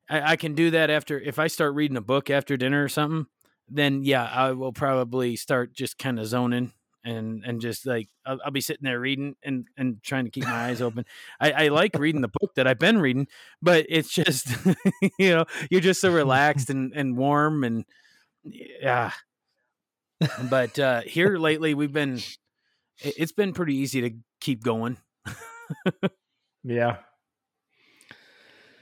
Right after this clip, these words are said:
Speaker 2: Yeah. <sighs> Yeah, I don't know.
Speaker 1: But, uh, you, after, after this, uh, uh, after tonight's podcast, we gotta go, uh,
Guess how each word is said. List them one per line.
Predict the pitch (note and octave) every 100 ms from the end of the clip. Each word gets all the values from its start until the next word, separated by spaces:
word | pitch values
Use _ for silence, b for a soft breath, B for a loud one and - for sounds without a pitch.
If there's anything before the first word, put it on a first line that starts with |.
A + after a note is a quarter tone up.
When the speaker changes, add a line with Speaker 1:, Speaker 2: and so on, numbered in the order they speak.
| b b _
Speaker 2:
Yeah. | C#3 D#3+ F#3+ G#3 G#3+ C#3+ B B
<sighs> | B B B
Yeah, | C#3+ D3+
I |
don't | D3+ D3
know. | C3+ C3
Speaker 1:
But, | A2+ G2+ -
uh, | G3+ G3
you, | D#3 D3 -
after, | E3 - _ C#3 - _ _ b b b b
after | - E3 E3 D#3
this, | D#3+ E3 D3 -
uh, | C#3+ C#3+ C#3+ D3+ C#3 C3 A#2+ B D#3
uh, |
after | D3 -
tonight's | C3+ C#3 C#3+ C#3
podcast, | - C3 A#2+ - C3 B2+ -
we | C3+
gotta | C#3 C3
go, | C3 C3+ C3 C3 B2+
uh, | C3 C3 B2 A#2